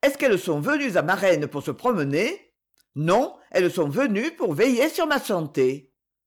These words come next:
Nous ne pouvons guère te soigner, Papette, » interrompit Amélie. « Tu ne supporterais même pas que nous fussions toujours auprès de toi. » «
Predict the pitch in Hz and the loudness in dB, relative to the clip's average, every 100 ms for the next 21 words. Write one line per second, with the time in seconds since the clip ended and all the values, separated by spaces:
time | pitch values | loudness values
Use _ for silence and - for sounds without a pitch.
0 | _ _ _ _ _ _ 359 381 320 339 | _ _ _ _ _ _ -6 -4 -2 -2
1 | 277 220 185 339 403 381 - 277 208 180 | 0 0 0 0 0 -4 -2 0 0 -2
2 | 170 208 - 226 175 175 151 - - 180 | -2 -2 0 0 0 -4 -12 -12 -6 -2
3 | 269 262 196 - 302 277 175 143 139 147 | -2 -2 -4 -2 -2 0 0 0 0 -2
4 | 160 _ _ _ - 233 208 330 339 349 | -8 _ _ _ -4 -2 0 0 0 -2
5 | 302 180 160 277 226 - 190 269 - - | 0 0 0 0 -2 -2 -2 -2 -4 -10
6 | - 208 202 302 302 240 160 294 311 233 | -6 -4 -2 -4 -4 -4 -2 -2 -2 -2
7 | 330 381 359 339 240 - 135 127 110 107 | -4 -4 -4 -2 -2 -2 -2 -2 -2 -6
8 | _ | _